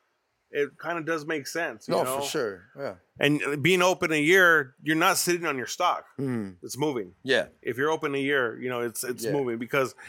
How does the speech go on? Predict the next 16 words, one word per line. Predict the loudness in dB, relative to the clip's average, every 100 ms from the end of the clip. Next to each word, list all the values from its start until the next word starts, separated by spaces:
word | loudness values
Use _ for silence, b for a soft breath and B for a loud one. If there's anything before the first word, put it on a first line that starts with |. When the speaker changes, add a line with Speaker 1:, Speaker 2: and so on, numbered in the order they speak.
| B
Speaker 1:
if | 0
it | 0 2
didn't | 2 2
move, | 2
there'd | 0 0
be |
no | -2 -4
point | -2 -2
in | -2
being | -4 -4
open, | -2 -4 -6 -4
you |
know? | -2
Speaker 2:
Exactly. | 0 -2 -6 -14
Yeah. | -12 -2
Speaker 1:
So | 2 4 4 2